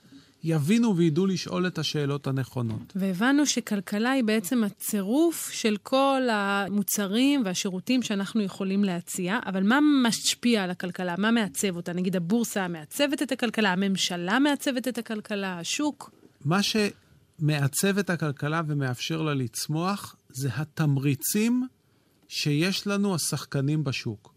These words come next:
Speaker 1: ומי הם השחקנים בשוק? מצד אחד זה העובדים,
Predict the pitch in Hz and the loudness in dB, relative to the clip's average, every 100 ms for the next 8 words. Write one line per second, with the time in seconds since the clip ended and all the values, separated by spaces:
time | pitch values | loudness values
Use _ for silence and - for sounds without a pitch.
0 | _ _ 131 143 202 208 175 - 143 - | _ _ 0 2 2 2 0 -4 -8 -6
1 | 135 135 127 117 - - - 80 _ _ | -4 -2 -4 -6 -12 -16 -18 -20 _ _
2 | _ _ 151 156 - 196 196 170 - 156 | _ _ -2 -2 0 0 0 0 -4 -4
3 | 131 110 - _ _ _ _ - 120 147 | -6 -8 -18 _ _ _ _ -10 -2 0
4 | 135 127 107 110 127 | 0 -2 -4 -4 -4